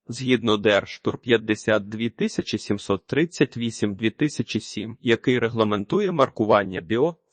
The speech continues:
це знак, який відповідає строго лише продуктам переробки молока, збагаченим пробіотиками і або пребіотиками,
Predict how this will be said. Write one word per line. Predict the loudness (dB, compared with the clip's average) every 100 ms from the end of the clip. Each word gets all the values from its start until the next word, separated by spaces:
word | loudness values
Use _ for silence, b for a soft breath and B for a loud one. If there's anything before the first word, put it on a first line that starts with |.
| _
це | 2 4
знак, | 4 2 0 -2 -6
який | -2 -2 -2 -2
відповідає | -2 0 0 2 4 2 2
строго | -4 -4 -2 -4
лише | -4 -2 -2
продуктам | 0 0 -2 -2 -4
переробки | -2 -4 -2 -2 -4 -4
молока, | -2 0 -2 0 -2 -4 _ _
збагаченим | 0 0 4 2 2 -4 -4 -2
пробіотиками | 0 0 0 -2 -4 -4 -6 -8
і | -8 -4
або | 0 0
пребіотиками, | 0 -4 -2 -2 -2 -4 -4 -8 -8